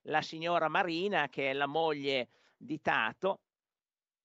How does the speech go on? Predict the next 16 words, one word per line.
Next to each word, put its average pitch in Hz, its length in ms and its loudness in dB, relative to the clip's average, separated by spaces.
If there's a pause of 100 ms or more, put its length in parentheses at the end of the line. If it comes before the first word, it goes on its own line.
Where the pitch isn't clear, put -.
(680)
Vediamo 156 520 2
il 147 220 4
primo 170 300 2
calcio 175 360 2
d'angolo 165 480 4
a 151 40 0
favore 151 520 2
dei 151 260 2
Leoncelli 165 760 2
quando 147 640 2
se 151 140 -6
n'è 147 100 -2
andato 156 420 2
il 147 120 2
primo 170 360 2
minuto. 170 580 0